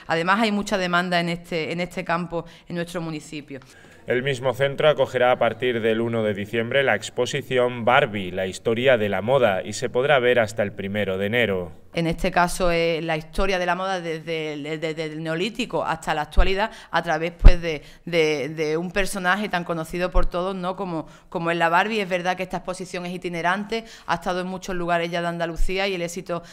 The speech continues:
Speaker 1: ha sido increíble, por tanto, cuando nos presentaron el año pasado todas las exposiciones, era una de las que, por las que se apostó,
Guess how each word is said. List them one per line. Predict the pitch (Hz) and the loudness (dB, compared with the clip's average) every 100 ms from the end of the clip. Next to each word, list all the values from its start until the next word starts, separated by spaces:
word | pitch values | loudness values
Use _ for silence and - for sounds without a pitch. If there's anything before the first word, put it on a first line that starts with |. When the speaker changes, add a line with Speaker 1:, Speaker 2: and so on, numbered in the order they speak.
| - | -8
Speaker 1:
ha | 170 | -6
sido | 170 180 | -4 -4
increíble, | 170 170 170 175 190 214 | -4 -4 -2 0 -2 2
por | 214 | 4
tanto, | - 165 165 175 175 - _ _ _ - | 4 0 -4 -6 -6 -16 _ _ _ -18
cuando | - 180 160 | 0 0 0
nos | 160 156 | 2 12
presentaron | - 165 151 151 165 175 | 12 12 0 -6 -4 -4
el | 170 | -6
año | 170 | -6
pasado | 160 165 - 170 170 - - - | -6 -6 -2 -2 -2 -10 -20 -8
todas | 185 170 | -4 -2
las | 165 165 160 160 | -2 -2 -2 -4
exposiciones, | 175 175 165 165 175 175 196 202 - - | -8 -10 -12 -10 -8 -6 -8 -14 -20 -8
era | 165 170 | 0 2
una | 165 175 180 | 2 0 -2
de | 190 | 0
las | 175 165 | 0 -2
que, | - 156 147 143 127 | -4 -2 -2 -4 8
por | - | 8
las | 151 | 8
que | 156 | 2
se | - | -4
apostó, | 151 143 131 - 180 208 | -2 2 8 10 10 8